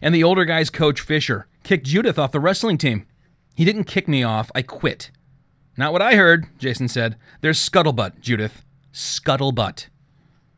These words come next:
"I quit," she repeated, more adamantly. "He was putting me in exhibition rounds even though I won all my challenges just because I'm a woman. That's sexism. He's lucky I didn't file a complaint. I could have sued the school."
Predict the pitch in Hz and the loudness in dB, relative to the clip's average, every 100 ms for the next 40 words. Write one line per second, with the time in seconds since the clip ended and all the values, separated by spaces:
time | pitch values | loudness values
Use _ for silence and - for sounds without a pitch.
0 | _ _ _ 123 - 175 - - - 127 | _ _ _ -6 0 -2 -2 -8 -8 -4
1 | 113 - 120 113 127 - 120 110 113 110 | -4 -2 -2 -2 -6 -6 -2 0 0 -2
2 | - 120 123 _ _ _ _ 175 165 - | -2 -4 -6 _ _ _ _ 0 2 0
3 | 254 240 156 - 156 165 131 143 139 160 | 2 2 2 0 -2 0 0 0 0 0
4 | 151 151 160 - 170 165 147 135 147 143 | 2 0 -2 -2 0 2 2 4 2 4
5 | 143 139 139 147 127 - 131 120 107 104 | 2 2 0 0 0 0 0 0 -2 -6
6 | - - 302 302 240 190 127 127 143 92 | -6 -6 -4 -2 0 0 0 2 0 0
7 | - - - _ _ _ _ _ 208 - | -10 -20 -20 _ _ _ _ _ -6 -4
8 | - 175 - 120 92 117 _ 196 220 220 | -2 0 0 -4 -6 -12 _ -2 0 0
9 | 185 151 160 135 147 135 131 117 - 147 | 2 2 0 0 0 0 -2 -6 -2 -4
10 | 101 - _ _ - - - - 180 165 | -4 -12 _ _ -8 -6 -4 -4 0 0
11 | 165 - 220 135 - | 0 -6 -4 -6 -6